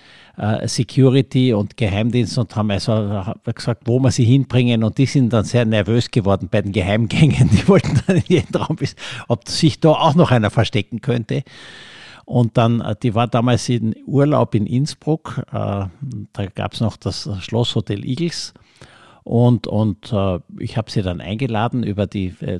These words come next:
die Chefin dort, über die Frau Beck. Und das war eigentlich ganz interessant. Die hat das auch sofort angenommen. Und das war, die war ganz privat mit zwei Leuten, mit der Tochter und ihrem Ehemann. Und dann sind die am Abend essen gegangen im Gasthaus. Da musste natürlich,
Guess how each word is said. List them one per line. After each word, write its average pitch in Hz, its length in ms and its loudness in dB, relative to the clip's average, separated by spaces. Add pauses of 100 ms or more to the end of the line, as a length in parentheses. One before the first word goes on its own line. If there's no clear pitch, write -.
die 95 140 -6
Chefin 117 420 -4
dort, 117 300 -4
über 104 160 -4
die 95 140 -6
Frau - 180 -8
Beck. - 300 -8 (400)
Und 101 180 -4
das 117 160 -2
war 113 120 2
eigentlich 117 420 -2
ganz 117 240 -2
interessant. 113 560 -2
Die - 60 0
hat - 120 -4
das 117 140 -2
auch 107 100 -2
sofort - 400 -4
angenommen. 117 640 -2
Und 107 180 -2
das 107 180 -2
war, 113 160 2 (200)
die 113 80 0
war 107 100 0
ganz 127 220 -4
privat 104 480 -4
mit 110 160 -2
zwei 95 220 -4
Leuten, 120 340 -2
mit 110 120 -4
der 104 160 -4
Tochter 120 380 -2
und 107 160 -4
ihrem 101 220 -2
Ehemann. 123 540 -2 (580)
Und 113 240 -2
dann 113 100 2
sind 123 200 0
die 120 100 2
am 98 100 0
Abend 101 380 -2
essen 123 300 0
gegangen 117 500 -2
im 101 100 0
Gasthaus. 120 560 0
Da - 80 -2
musste 107 280 0
natürlich, 135 400 -2